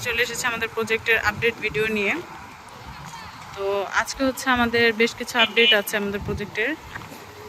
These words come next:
যেমন সর্বপ্রথম যেটা হচ্ছে আমাদের প্রজেক্টের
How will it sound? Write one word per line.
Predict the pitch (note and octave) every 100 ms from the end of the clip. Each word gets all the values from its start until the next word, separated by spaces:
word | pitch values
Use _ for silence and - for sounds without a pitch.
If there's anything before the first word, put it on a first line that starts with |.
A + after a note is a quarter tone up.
| - - - - - - - - - - - - - G#3
যেমন | G#3 A3 A3 A3 A3 G#3 - - - -
সর্বপ্রথম | - A3 B3 B3 C4 C#4+ C#4
যেটা | C4+ B3+ A#3+
হচ্ছে | A3+ - A#3
আমাদের | A3 G#3+ A3 G#3+ G#3+ - - - -
প্রজেক্টের | A3 A3 A#3 B3+